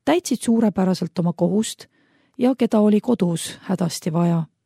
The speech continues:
Neil oli muudki teha ja teisigi kohustusi ning minu meelest oli see maailma kõige kurvem võidukasarmee, sest nende sõdimisele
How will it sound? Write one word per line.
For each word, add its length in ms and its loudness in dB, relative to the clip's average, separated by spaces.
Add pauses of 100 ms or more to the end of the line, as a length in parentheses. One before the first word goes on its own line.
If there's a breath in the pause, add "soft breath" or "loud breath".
(840 soft breath)
Neil 180 2
oli 120 4
muudki 400 0
teha 280 0
ja 160 2
teisigi 540 -2
kohustusi 760 -2 (500 soft breath)
ning 160 2
minu 220 4
meelest 440 2
oli 160 2
see 380 2
maailma 480 4
kõige 300 0
kurvem 580 2 (440 soft breath)
võidukasarmee, 920 2 (500)
sest 200 -6
nende 200 2
sõdimisele 840 2